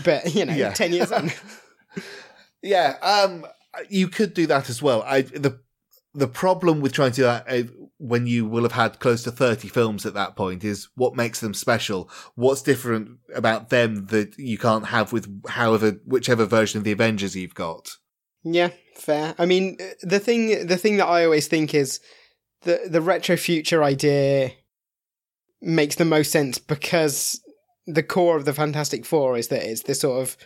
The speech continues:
Speaker 1: nineteen fifties family unit. Families don't really
Speaker 2: Mm.
Speaker 1: look like that these days.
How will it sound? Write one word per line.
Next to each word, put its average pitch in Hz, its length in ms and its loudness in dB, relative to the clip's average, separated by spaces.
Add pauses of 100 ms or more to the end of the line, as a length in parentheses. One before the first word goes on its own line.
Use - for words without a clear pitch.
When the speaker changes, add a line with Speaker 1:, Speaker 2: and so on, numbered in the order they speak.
(680)
Speaker 1:
nineteen 143 380 0
fifties 139 380 -2
family 139 300 -2
unit. 113 460 -6 (420)
Families 180 400 0
don't 170 160 4
really 139 200 0
Speaker 2:
Mm. 135 40 0
Speaker 1:
look 147 200 0
like 135 200 -2
that 147 220 2
these 147 220 0
days. 156 560 -2